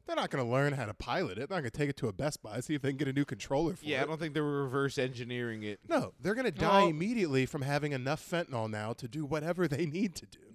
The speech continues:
Speaker 3: That'd be hysterical if you just, there was a guy who just started hunting the drones.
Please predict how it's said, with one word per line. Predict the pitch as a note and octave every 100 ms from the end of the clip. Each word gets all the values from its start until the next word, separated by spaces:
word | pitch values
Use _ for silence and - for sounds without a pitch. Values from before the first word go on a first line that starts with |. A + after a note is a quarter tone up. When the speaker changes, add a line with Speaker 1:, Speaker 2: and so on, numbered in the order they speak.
| -
Speaker 3:
That'd | G#2 C3+ D#3
be | F#3
hysterical | D#3 - C3+ B2 B2 B2+ G#2+
if | G#2
you | A2+
just, | A2 A2 -
there | A#2+
was | A#2 A#2
a |
guy | G#2 A2 A2
who | A2
just | G#2+ A2+
started | - A2+ A2 G2
hunting | A2 G#2+ A2+ A2
the | A2
drones. | G#2+ G#2+ G#2+ G#2+ A2+